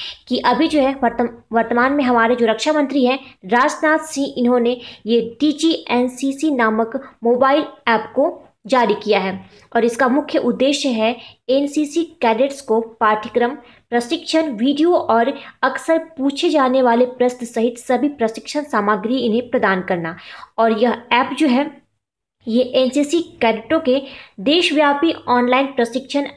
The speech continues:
आयोजित करने में भी यह सहायता करेगा। ओके, तो आपको याद रखना है कि ये जो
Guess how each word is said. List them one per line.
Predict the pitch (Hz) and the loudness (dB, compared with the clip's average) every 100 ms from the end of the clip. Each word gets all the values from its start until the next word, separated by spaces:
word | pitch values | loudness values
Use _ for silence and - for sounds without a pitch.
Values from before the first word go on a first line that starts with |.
| 220 | 0
आयोजित | 233 240 254 | 0 0 0
करने | 240 220 | 0 2
में | 220 214 | 2 2
भी | 233 | 2
यह | 277 233 | 2 2
सहायता | 233 - 233 214 202 220 240 - | 0 -4 -4 -2 0 0 -4 -4
करेगा। | 240 196 190 185 175 - _ 220 | 0 0 0 -4 -6 -16 _ -12
ओके, | 220 330 370 - - _ - | -4 -4 -6 -14 -20 _ -2
तो | 233 269 | 0 0
आपको | - 202 208 285 330 | 0 -2 0 0 2
याद | 226 240 294 | 2 2 0
रखना | 294 294 | 0 0
है | 285 294 - | 0 -2 -4
कि | 240 | 0
ये | 240 | 0
जो | 262 269 | 0 -2